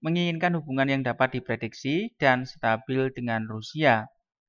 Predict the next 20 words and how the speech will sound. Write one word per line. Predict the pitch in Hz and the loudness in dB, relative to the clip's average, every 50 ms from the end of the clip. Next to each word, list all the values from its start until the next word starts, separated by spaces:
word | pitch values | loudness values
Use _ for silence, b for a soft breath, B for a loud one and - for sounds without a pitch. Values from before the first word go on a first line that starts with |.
| _ b b b b b b b b b b _ | _ b b b b b b b b b b _
Hubungan | - 170 170 175 190 196 196 196 | 0 0 0 0 0 2 2 2
antara | 196 190 185 190 185 190 185 175 | 2 2 2 4 4 4 4 4
Barat | 180 170 175 175 175 - | 4 4 4 4 4 2
dan | 170 160 160 | 0 0 0
Moskow | 160 160 160 - - 165 165 165 165 156 | -2 -4 -4 -6 -4 -2 -2 0 0 0
memburuk | 156 143 143 139 139 147 151 151 147 - | -2 -2 -2 -2 -2 0 0 -2 -2 -4
sejak | - 139 131 - 135 117 - - | -6 -6 -2 0 0 0 0 0
dua | 131 127 127 | 0 0 0
ribu | 127 127 123 - 123 | 0 -2 -4 -6 -4
empat | 123 123 120 - | -2 -2 -2 -2
belas | - 120 113 127 147 160 - | 0 4 4 4 4 4 2
karena | - 123 120 117 117 113 113 113 | 0 0 0 2 0 -2 -2 -2
dipicu | 120 120 - - 117 - - 117 | -6 -10 -10 -10 -10 -6 -4 -4
oleh | 117 117 117 117 117 117 | -2 -2 -2 -2 -4 -6
beberapa | - 117 - 117 113 113 - 113 | -8 -6 -2 -2 -2 0 -2 -4
hal | 113 113 120 120 117 117 117 | -4 -2 2 2 2 2 0
seperti | - - 135 - 123 - - - 139 139 139 139 139 b b b b b b - | -2 -6 -6 -4 -4 -4 -4 -2 -2 -2 -2 -2 -4 b b b b b b -4
ekspansi | 139 131 - - - 123 117 117 113 - 127 120 | -4 -4 -2 0 0 0 0 0 -2 -6 -8 -6
pasukan | - 117 117 - 117 - - 117 117 | -4 -4 -4 -6 -6 -6 -4 -4 -2
nato, | 117 113 113 - - 120 | -2 -4 -4 -4 -4 -6